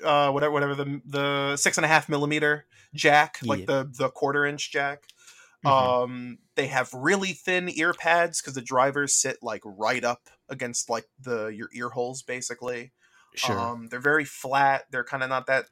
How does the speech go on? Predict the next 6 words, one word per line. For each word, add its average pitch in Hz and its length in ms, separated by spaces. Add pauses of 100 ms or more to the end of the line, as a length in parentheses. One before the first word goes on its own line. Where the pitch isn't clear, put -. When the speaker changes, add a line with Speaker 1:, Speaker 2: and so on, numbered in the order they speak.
(100)
Speaker 1:
super 139 300
comfortable, 139 440
but - 100
they 123 100
sound, 156 760 (600)
uh, 120 560